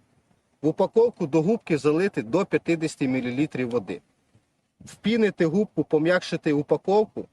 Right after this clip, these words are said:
розми-, е, намилити тіло, помитись, витерти піну рушником, шкіра чиста,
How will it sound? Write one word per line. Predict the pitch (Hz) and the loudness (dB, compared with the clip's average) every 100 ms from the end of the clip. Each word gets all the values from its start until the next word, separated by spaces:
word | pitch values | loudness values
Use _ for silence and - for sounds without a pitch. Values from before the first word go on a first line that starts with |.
| _ _ | _ _
розми-, | 127 165 175 196 175 | 0 0 0 0 2
е, | 135 135 131 - | 2 0 -2 -8
намилити | 120 165 190 202 156 - 139 | -2 0 2 2 2 0 -10
тіло, | - 220 247 233 - _ _ | -4 -2 2 0 -2 _ _
помитись, | 156 147 131 - 170 - _ _ _ _ - _ _ - _ _ _ _ _ | 0 2 0 0 -6 -8 _ _ _ _ -20 _ _ -20 _ _ _ _ _
витерти | 127 214 - 175 - | 0 0 0 -4 -6
піну | 151 185 180 143 | -4 -2 0 0
рушником, | 143 143 - 151 190 226 254 - - _ - | 0 -4 -4 -4 0 0 -2 -12 -20 _ -16
шкіра | - 202 214 160 | -4 0 2 0
чиста, | - 277 - 247 | 0 -2 0 0